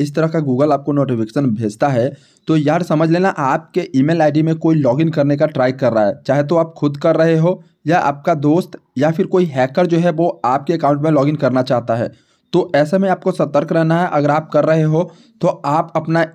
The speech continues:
ओटीपी जो है वो किसी को शेयर ना करना। आप डायरेक्ट ओटीपी को डाल करके आप इसमें लॉगिन करोगे तो आपका लॉगिन हो जाएगा। लेकिन अगर आप नहीं कर रहे हो और आपको Google नोटिफिकेशन भेज रहा है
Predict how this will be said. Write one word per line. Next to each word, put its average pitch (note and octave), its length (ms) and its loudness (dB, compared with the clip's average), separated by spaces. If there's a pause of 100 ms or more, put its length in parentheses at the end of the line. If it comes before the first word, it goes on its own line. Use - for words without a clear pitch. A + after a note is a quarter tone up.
(140)
ओटीपी E3 380 -2
जो D#3+ 140 0
है D#3+ 220 2
वो D3 100 -4
किसी D3 220 -4
को D3+ 120 -4
शेयर D#3 240 0
ना B2+ 160 0
करना। D#3 300 0
आप B2 360 -4
डायरेक्ट C3+ 340 0
ओटीपी C#3+ 380 -4
को D3 120 -2
डाल C3 260 2
करके D#3+ 340 -4 (260)
आप D3 180 -2
इसमें D#3+ 240 -2
लॉगिन D3 300 0
करोगे C#3+ 400 0
तो E3 320 -6
आपका C#3+ 360 -2
लॉगिन C#3+ 340 2
हो C3 200 -2
जाएगा। A#2 360 0 (280)
लेकिन F3 380 0
अगर E3 200 2
आप F3 240 0
नहीं D3+ 240 2
कर E3 160 0
रहे D#3+ 140 2
हो E3+ 160 2
और - 420 -2
आपको D#3 340 0
Google D3 400 0
नोटिफिकेशन C#3 480 -2
भेज F3 160 2
रहा E3+ 160 2
है D#3 200 2